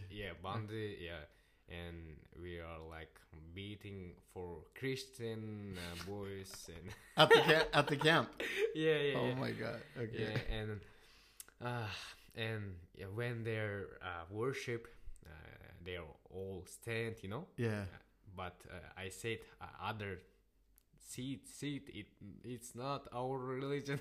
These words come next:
Speaker 1: <laughs>
Speaker 2: Uh-huh. <laughs>
Speaker 1: You know?
Speaker 2: Wow, yeah.
Speaker 1: Yeah, and,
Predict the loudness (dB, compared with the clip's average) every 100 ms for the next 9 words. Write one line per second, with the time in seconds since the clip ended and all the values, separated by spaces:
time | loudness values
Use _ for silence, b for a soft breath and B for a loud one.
0 | -4 6 6 8 8 8 6 6 4 -2
1 | -4 -2 2 6 8 8 6 4 4 2
2 | 2 0 0 0 -2 -6 -18 -14 -6 -2
3 | 0 -2 -4